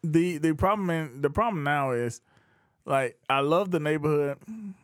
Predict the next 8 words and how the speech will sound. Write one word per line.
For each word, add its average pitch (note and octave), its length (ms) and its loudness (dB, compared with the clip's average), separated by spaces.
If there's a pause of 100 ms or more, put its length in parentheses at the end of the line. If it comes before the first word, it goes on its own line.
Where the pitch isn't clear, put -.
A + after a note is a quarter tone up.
(360)
but C#3 320 2
I B2 640 0 (240)
didn't C3+ 300 -2
wanna B2 240 -2
have A#2 200 -2
neighbors A2+ 360 -6
so G2 120 -6
close. E2 300 -14